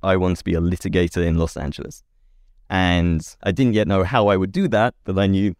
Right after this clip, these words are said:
that's the life I wanted to live. And so then I studied law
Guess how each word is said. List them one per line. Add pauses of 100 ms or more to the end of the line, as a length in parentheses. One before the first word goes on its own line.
that's
the
life
I
wanted
to
live. (460)
And
so
then
I
studied
law